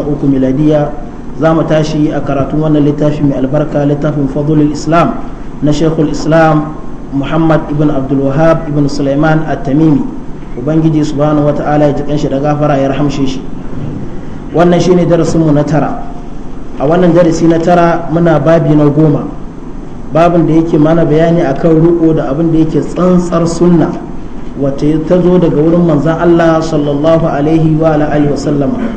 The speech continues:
da kuma nisantar duk wani abin da yake bid'a, da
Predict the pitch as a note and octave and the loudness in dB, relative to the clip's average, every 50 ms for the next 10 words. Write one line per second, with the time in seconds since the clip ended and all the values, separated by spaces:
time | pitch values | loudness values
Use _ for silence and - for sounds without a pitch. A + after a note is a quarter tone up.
0 | - - - - - - - F3+ - - E3+ E3 F3 F3 E3+ D#3 C#3+ - D#3+ D#3+ | -8 -10 -10 -12 -10 -6 -6 -4 -4 -2 0 0 2 2 2 2 2 0 0 0
1 | E3 D#3+ E3 E3+ D3 C3 B2+ - - F#3+ B2+ A#2+ - E3 E3+ F#3 F#3+ F#3 F#3+ F#3+ | 0 0 0 0 -2 -2 -2 -2 -2 0 0 -2 -2 0 0 2 2 2 2 0
2 | G3 G3 - D3 D3 C#3 D3+ E3+ E3+ D#3 D3 D#3 D#3+ E3 D#3+ - - C#3 B2 - | 0 -2 -2 -2 -2 0 0 2 2 2 2 4 4 4 2 2 0 -2 -2 -2
3 | - - - F3 D#3+ E3 F3+ C#3+ B2+ A2+ - - - - - - - - C#3 C#3+ | -4 -2 0 2 2 2 2 0 -2 -4 -6 -6 -8 -8 -10 -10 -10 -6 -4 -2